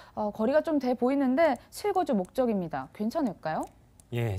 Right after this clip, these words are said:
Speaker 2: 청아 아파트를 보시는 분들 실거주 목적도 강하겠지만 향후에 이제 재건축까지 바라보고 생각을 하실 가능성이 큽니다. 이 청아 아파트를 포함해서요,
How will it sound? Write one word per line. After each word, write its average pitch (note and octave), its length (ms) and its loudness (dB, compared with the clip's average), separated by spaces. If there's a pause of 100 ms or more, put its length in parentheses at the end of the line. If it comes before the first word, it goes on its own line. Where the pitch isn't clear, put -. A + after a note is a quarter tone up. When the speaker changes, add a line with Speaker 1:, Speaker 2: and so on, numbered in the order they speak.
Speaker 2:
청아 G3 320 4
아파트를 F3+ 720 6
보시는 C#3+ 340 2
분들 D3 240 2
실거주 G#3+ 400 4
목적도 D#3 540 2
강하겠지만 C3 800 -2
향후에 G#3+ 180 2
이제 C#3 120 2
재건축까지 E3 680 2
바라보고 A#2+ 800 2 (240)
생각을 C#3 340 -4
하실 D3+ 160 -8
가능성이 G#2 400 -6
큽니다. A#2 520 -4 (600)
이 C#3 120 2
청아 C#4 240 6
아파트를 G3 580 6
포함해서요, F3+ 720 4